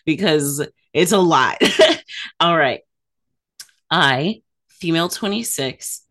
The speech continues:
am four months pregnant aunt with mine and my husband's, male twenty-nine,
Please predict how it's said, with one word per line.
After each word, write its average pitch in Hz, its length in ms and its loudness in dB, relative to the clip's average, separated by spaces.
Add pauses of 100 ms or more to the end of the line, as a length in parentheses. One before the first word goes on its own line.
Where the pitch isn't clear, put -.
(320)
am 160 180 0
four 185 420 -2
months 160 360 -2
pregnant 240 640 0
aunt - 360 -12 (520)
with 190 440 -2
mine 190 420 0
and 160 240 -2
my 165 140 0
husband's, 156 720 -2 (680)
male 156 320 2
twenty-nine, 143 580 -2